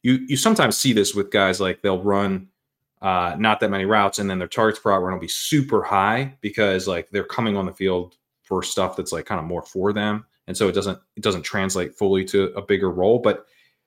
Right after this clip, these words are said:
I mean, Rashad Bateman's having trouble holding off Nelson Agholor.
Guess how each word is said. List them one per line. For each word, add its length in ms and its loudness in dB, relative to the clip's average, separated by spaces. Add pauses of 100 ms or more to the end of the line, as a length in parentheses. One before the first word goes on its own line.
(160)
I 80 2
mean, 380 4 (960)
Rashad 260 6
Bateman's 380 4
having 260 0
trouble 240 2
holding 280 0
off 160 0
Nelson 280 -2
Agholor. 520 -10